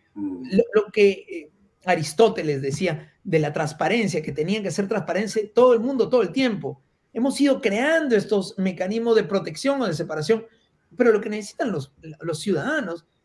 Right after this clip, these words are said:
Speaker 2: es tener confianza en sus gobernantes porque son transparentes. Este tipo de acciones, este tipo de acciones en contra de la prensa, que afectan libertades, que afectan derechos, en lugar de acallar a la prensa, lo que van a hacer es que sean más acuciosos y que haya más. Porque al final,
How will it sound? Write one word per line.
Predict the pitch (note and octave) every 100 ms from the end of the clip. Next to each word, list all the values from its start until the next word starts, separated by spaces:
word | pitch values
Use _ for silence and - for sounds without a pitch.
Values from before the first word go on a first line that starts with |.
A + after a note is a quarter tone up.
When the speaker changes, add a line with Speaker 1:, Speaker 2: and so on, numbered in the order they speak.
| _
Speaker 2:
es | G#3 A#3+
tener | C#4 C#4
confianza | A#3+ F#3 D#3 E4+ F4 A3+
en | G3
sus | F#3
gobernantes | E3 D3+ D3+ D#3 D#3+ A3+
porque | G3 F3+
son | D#3+ A3
transparentes. | A3+ - D#3 A#3 C#4 E3+ A#2 - _ _ _ _
Este | C4 G#3
tipo | G3+ F3 D#3
de |
acciones, | B2 - G#3+ G#3+ F3+ - _ _ _ _
este | _ F3
tipo | F#3+ F#3
de |
acciones | D3 F#3+ F3+
en | D3+
contra | A3+ B3+ A3+
de | D3+
la | C#3
prensa, | D3 D#3+ D3+ C#3
que | C#3+
afectan | C3 A#3 A#3
libertades, | G3 C#3+ - D#3 D3
que | C3+
afectan | C3+ F3 F#3+
derechos, | D#3 E3 G3+ F#3+ - _ _ -
en | F#3
lugar | D#3+ B3
de | C4+
acallar | - E3+ B2+ F#3 C4
a | G#3+
la | C3
prensa, | C#3 D3 C#3
lo | F#3 E3
que |
van | D3+ F3
a |
hacer | E3 F3+
es | F3
que | F#3+ F#3 - _ _
sean | - E3+ D#3+
más | E3+ B3 B3
acuciosos | A#3+ G3 D#3+ F3 G#3
y | F#3
que | E3
haya | E3+ F3
más. | A#3 B2 - _ _ _ _
Porque | G#3 G3
al | G3+
final, | G3 C4+ D#4+ D#4+